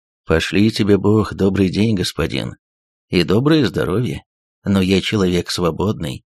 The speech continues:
не раб". Веницию, который хотел расспросить Урса про родину Лигии, приятен был этот ответ,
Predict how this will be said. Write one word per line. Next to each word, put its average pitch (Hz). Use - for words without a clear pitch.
не 92
раб". 85
Веницию, 98
который 151
хотел 131
расспросить 113
Урса 107
про 92
родину 78
Лигии, 117
приятен 135
был 120
этот 113
ответ, 78